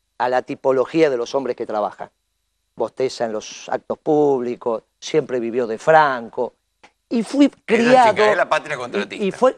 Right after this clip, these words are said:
Speaker 1: no, no, no, no, porque eso hasta podían trabajar, mal, pero podían trabajar. No, no, siempre vivió de, no confunda padre con hijo, siempre vivió de Franco,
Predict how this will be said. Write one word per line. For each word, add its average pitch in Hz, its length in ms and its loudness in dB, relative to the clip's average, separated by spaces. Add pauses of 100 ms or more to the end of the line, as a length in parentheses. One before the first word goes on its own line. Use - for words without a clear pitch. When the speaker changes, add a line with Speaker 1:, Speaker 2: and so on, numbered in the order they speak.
(120)
Speaker 1:
no, 247 120 -8
no, 254 300 -6 (160)
no, 214 100 -8
no, 247 120 -4
porque 226 180 -8
eso 233 160 -4
hasta 190 200 0
podían 190 360 2
trabajar, 165 480 2
mal, 277 460 0 (240)
pero 135 220 -4
podían 143 280 -4
trabajar. 131 420 -4
No, 220 120 -4
no, 226 240 -2 (460)
siempre 294 640 -2
vivió 165 260 2
de, 160 100 -2
no 196 120 -6
confunda 190 480 0
padre 180 340 -2
con 127 180 -6
hijo, - 320 -14 (360)
siempre 285 640 0
vivió 156 300 2
de 147 100 2
Franco, 135 540 -4